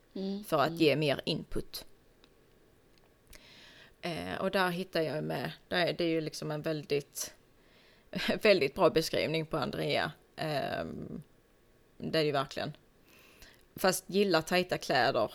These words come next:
Speaker 2: nej, det gör hon väl inte, men, ehm, mycket av det andra. Reagerar svagt på smärta, temperaturskillnader till exempel. Fast sen är hon sån, hon gillar ju inte värme. Kyla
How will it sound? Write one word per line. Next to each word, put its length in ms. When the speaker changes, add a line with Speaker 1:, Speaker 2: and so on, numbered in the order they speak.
Speaker 2:
nej, 600
det 100
gör 140
hon 140
väl 120
inte, 540
men, 400
ehm, 380
mycket 280
av 240
det 80
andra. 380
Reagerar 420
svagt 380
på 80
smärta, 580
temperaturskillnader 1040
till 60
exempel. 440
Fast 180
sen 140
är 40
hon 140
sån, 240
hon 160
gillar 380
ju 160
inte 340
värme. 500
Kyla 600